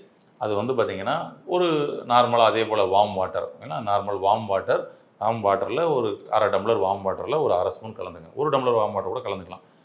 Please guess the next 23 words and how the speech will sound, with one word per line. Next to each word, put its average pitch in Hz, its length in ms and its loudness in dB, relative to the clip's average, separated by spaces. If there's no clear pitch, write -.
ஒரு 101 100 2
அரை 95 140 4
ஸ்பூன் 135 220 -6
கலந்து 98 360 -2
கலக்கிட்டு 104 500 -4
இதை 101 240 -2
காலையில 151 500 2
சாப்பிட்டதுக்கு 175 680 2
அப்புறம், 113 320 2
நீங்க 95 220 -12
சாப்பிட்டீங்கன்னா 139 440 -2
சாப்பிட்டு 151 400 2
ஒரு 120 120 2
ஒன் 127 260 0
ஹவர் 160 220 4
கழிச்சு 110 240 -4
இதை 110 120 0
எடுத்துட்டு 107 260 -4
வாங்க. 87 120 -16
என்ன 143 260 -8
மாற்றம் 123 360 -2
நடக்குதுன்னு 104 360 -6
பாருங்க. 87 260 -6